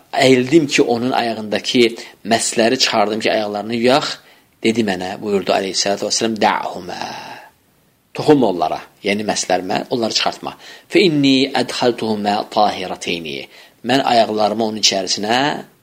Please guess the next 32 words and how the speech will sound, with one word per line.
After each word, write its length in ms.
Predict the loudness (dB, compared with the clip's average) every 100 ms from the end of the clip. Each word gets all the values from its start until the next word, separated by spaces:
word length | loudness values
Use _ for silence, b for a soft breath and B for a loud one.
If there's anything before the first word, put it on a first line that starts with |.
| _ _ _ -6
təharət 520 | -4 -2 -2 -4 -4 -6
üzərində 460 | -6 -6 -2 0
daxil 240 | 2 0 -6
etmişəm, 340 | -6 -2 -2 -4
yəni 120 | -8 -6
dəstəmazlı 480 | -6 -8 -10 0 0
ikən 200 | 0 -4
geymişəm. 420 | -8 -6 -2 -2 -4 B B B B -4
"Və 100 | 0 0
məsəh 300 | 2 0 -2 -4
aleyhimə" 800 | 0 0 0 -2 2 2 2 -4
və 80 | -4 -2
hər 120 | 0 0
ikisinin 420 | 0 -4 -4 -2
üzərinə 380 | -2 0 0 -2 B B B -8
məs 180 | -6 -4 -4
çəkdi. 280 | -4 -4 -4
Əxrəcəhu 360 | 0 0 -2 -4
Muslim, 520 | -8 -6 -6 -6 -10 _ _ _ B B -14
hədis 200 | -12 -10 -10
səhihdir. 380 | -12 -16 -16 -18 B B B B B
ففي 300 | -6 -2 -2
هذا 340 | 0 0 0 0
دليل 520 | 0 0 0 0 -2 B B 2
واضح 380 | 4 4 0
على 280 | -2 -2 -2 -2
أن 140 | -2
الإنسان 460 | -6 -6 -6 -4 -4
الذي 340 | -4 -6 -2
عليه 420 | 0 0 -2 -4 -6
جورب، 520 | -4 -2 -2 -2 -4
جوراب 580 | -2 -2 0 4 4